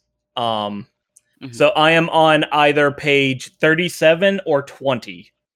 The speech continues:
Speaker 2: Okay.
Speaker 1: <laughs> Okay, so your values. Um, okay, you're going to have to write three pairs of words here.
Speaker 2: Mm-hmm.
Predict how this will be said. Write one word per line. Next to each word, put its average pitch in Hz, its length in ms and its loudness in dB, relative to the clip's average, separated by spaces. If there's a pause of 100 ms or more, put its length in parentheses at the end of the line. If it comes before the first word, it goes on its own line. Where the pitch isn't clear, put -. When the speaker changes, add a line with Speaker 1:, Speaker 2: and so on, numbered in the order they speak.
(360)
Speaker 2:
Okay. 123 340 -4
Speaker 1:
<laughs> - 840 -14
Okay, 147 280 0
so 139 580 4 (100)
your 202 220 2
values. 160 760 0 (440)
Um, 120 520 -4 (360)
okay, 147 240 0
you're 135 160 0
going 180 300 2
to 202 60 4
have 170 260 0
to 170 100 -2
write 139 600 2 (600)
three 180 340 2
pairs 143 580 2
of 117 120 -4
words 110 420 -6
here. - 380 -20 (1040)
Speaker 2:
Mm-hmm. 123 240 -18